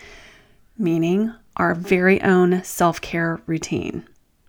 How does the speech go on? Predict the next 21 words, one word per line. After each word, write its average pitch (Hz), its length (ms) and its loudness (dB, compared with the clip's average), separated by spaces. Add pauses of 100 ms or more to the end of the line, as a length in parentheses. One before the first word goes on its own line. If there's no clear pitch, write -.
(1300)
Now, 156 360 -6
your 165 100 -6
self-care 160 540 -4
routine 170 720 0
is - 160 -8
just - 300 -8
as 180 100 -6
important 165 800 -2 (580)
as 170 240 -4
your 165 140 -4
getting 175 360 0
things 175 320 0
done 160 260 0
routine. - 640 -4 (140)
Now, 156 500 -4
I've 175 140 -4
talked 190 220 -6
about 208 160 4
this 233 160 0
a 254 40 2
lot, 233 380 4